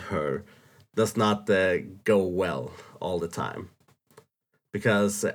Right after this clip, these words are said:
androids, for example, they do have a revive unit, but that revive unit is a blast unit and cannot tank at all.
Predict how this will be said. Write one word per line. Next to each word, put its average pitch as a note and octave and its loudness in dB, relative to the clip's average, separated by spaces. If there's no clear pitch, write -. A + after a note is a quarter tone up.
androids, F3 4
for D3 6
example, C#3 0
they C3+ 6
do G3+ 8
have G3 10
a E3+ 6
revive C#3+ 8
unit, F2+ 2
but F#2+ 0
that C3 6
revive A#2+ 6
unit F#2+ 2
is E2+ 2
a D#2+ -2
blast G#2 0
unit D#2+ -2
and E2+ -4
cannot F#2+ 0
tank - 0
at G2 0
all. A2+ 2